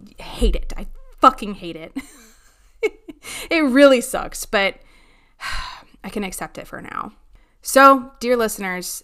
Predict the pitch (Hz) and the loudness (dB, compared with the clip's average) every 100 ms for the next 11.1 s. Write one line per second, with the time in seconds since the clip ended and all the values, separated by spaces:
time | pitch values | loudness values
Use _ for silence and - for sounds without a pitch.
0 | - 196 - 190 190 190 185 190 190 185 | -10 -10 -8 -8 -6 -8 -8 -8 -10 -8
1 | 185 - - 202 202 208 214 214 _ - | -8 -8 -8 -8 -4 -4 -4 -10 _ -20
2 | - - 202 208 190 - 175 185 - 196 | -20 -8 -4 -4 -6 -6 -6 -4 -2 -2
3 | 190 196 196 - 175 - 180 160 156 185 | -4 -6 -4 -2 -2 -2 -6 -4 -4 -6
4 | 208 208 220 220 220 - 247 - 185 175 | -6 -4 -2 -4 -8 -16 -20 -18 -12 -12
5 | - 190 190 185 - - - _ _ _ | -8 -6 -4 -4 -10 -20 -20 _ _ _
6 | _ _ _ - 208 190 202 180 208 - | _ _ _ 0 0 0 -8 -8 -10 -6
7 | 160 175 185 170 165 170 170 170 156 - | -6 -6 -4 -4 -4 -4 -4 -2 -4 -2
8 | 180 180 185 185 202 190 - 254 262 302 | -6 -4 -8 -6 -2 -2 2 0 6 6
9 | 302 302 285 277 277 - - - - - | 6 0 0 0 -2 -8 -12 -16 -16 -18
10 | - - 196 190 214 196 180 196 165 143 | -20 -12 -2 2 2 2 -4 -6 -8 -10